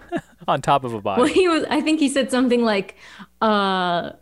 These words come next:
Speaker 2: they, you know, they, they were after me, but I, I, <laughs> like, outsmarted or outmaneuvered them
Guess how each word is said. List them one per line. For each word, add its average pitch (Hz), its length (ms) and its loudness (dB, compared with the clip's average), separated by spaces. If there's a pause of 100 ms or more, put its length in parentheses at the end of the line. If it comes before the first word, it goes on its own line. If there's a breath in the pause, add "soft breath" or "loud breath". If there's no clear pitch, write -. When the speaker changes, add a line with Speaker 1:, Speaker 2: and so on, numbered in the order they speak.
Speaker 2:
they, 202 300 0
you 220 140 0
know, 185 120 -2
they, 196 460 -2
they 208 160 0
were 190 220 -2
after 208 400 -2
me, 180 280 -4
but 175 300 -4
I, 180 440 -2 (120)
I, 202 260 -2
<laughs> - 40 -2
like, 202 500 -2
outsmarted 202 720 -2
or 202 140 0
outmaneuvered 214 640 2
them 208 120 -2